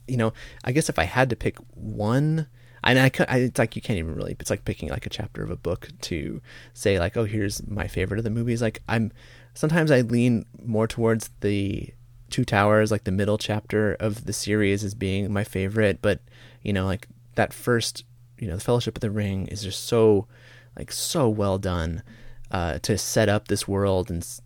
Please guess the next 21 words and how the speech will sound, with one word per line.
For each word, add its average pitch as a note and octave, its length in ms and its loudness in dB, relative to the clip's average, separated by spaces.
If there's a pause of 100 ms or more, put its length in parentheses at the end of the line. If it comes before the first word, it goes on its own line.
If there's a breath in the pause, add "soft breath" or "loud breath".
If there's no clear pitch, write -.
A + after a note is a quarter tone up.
you G#2+ 80 -2
know, E2+ 120 -2
even C#3 240 0
though C3 140 4
all A#2 160 4
these A#2+ 160 0
movies A2 240 0
are F#2+ 100 0
incredibly G#2+ 360 0
long, G2+ 340 0
like, F2+ 160 -4
they G2 140 -2
all A2 140 0
f-, - 220 -12 (540)
none B2+ 240 0
of D#3+ 80 0
them G#2+ 220 0 (160)
drag G2+ 400 0
on F#2+ 240 0
for D3+ 160 -2
me. E3 280 -2